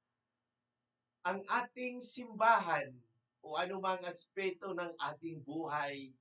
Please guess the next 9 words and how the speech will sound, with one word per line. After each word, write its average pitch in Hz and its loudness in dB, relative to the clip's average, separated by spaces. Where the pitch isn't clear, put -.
bukas 220 4
ang 208 -2
aking 214 -6
puso 202 -2
na 208 -4
sagutin 202 0
ang 196 0
mga 175 0
ito. 131 -4